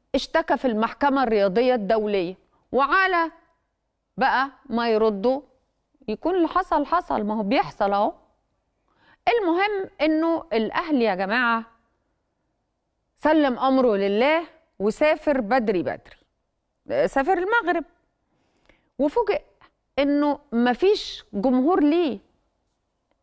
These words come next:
مفيش جمهور. فوجئ بحصوله على ألفين وخمسمية تذكرة فقط، ألفين وخمسمية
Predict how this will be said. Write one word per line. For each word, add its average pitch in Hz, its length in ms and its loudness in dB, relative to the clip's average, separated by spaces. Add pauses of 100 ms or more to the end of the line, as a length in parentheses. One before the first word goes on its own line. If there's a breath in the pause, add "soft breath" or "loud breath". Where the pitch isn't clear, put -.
(600)
مفيش 240 560 -2
جمهور. 208 760 0 (320 soft breath)
فوجئ 370 460 0 (580)
بحصوله 339 800 0 (160)
على 220 380 0 (160)
ألفين 262 500 -2
وخمسمية 240 720 -2 (140)
تذكرة 302 600 -2 (220)
فقط، - 500 -8 (1200)
ألفين 254 480 0
وخمسمية 220 520 -2